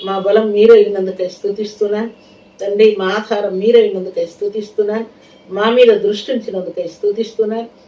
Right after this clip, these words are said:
మాకు విశ్రాంతి కలుగజేసినందుకై స్తుతిస్తున్నాను తండ్రి. ఈ మాటలు మీ బిడ్డల జీవితాలకు శాంతిని, సమాధానాన్ని, స్వస్థతను, నెమ్మదిని కలుగు చే-, కలుగు చేయనట్లుగా కృప చూపించమని ప్రార్థిస్తూ,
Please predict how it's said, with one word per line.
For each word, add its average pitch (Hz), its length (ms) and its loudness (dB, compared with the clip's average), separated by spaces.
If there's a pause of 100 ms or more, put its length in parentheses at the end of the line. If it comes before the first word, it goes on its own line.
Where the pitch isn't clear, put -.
(280)
మాకు 202 240 -6
విశ్రాంతి 240 480 -2
కలుగజేసినందుకై 190 800 -2
స్తుతిస్తున్నాను 196 1000 -10
తండ్రి. 220 320 -4 (420)
ఈ 185 80 -4
మాటలు 208 420 -4
మీ 190 140 -4
బిడ్డల 208 240 0
జీవితాలకు 202 680 -2
శాంతిని, 208 640 -6
సమాధానాన్ని, 185 600 -6
స్వస్థతను, 202 580 -8 (440)
నెమ్మదిని 226 600 0
కలుగు 214 260 0
చే-, 202 240 -2
కలుగు 254 320 -2
చేయనట్లుగా 185 480 0
కృప 185 280 -10
చూపించమని 180 800 -6 (360)
ప్రార్థిస్తూ, 196 720 -4